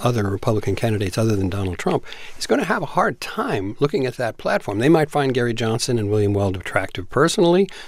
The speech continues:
They might think that they look like smart guys who would do a good job,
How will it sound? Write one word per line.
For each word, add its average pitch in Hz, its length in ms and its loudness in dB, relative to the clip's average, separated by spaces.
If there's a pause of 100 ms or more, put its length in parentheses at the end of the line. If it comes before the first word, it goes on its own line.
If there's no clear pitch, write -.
They 110 100 4
might 101 220 2
think 101 200 0
that 98 120 -4
they 101 240 -2 (120)
look 107 180 0
like 120 160 0
smart 98 260 -4
guys 113 360 2
who 107 80 -2
would 104 200 -2
do 107 140 0
a 98 80 0
good 98 180 -2
job, 117 420 2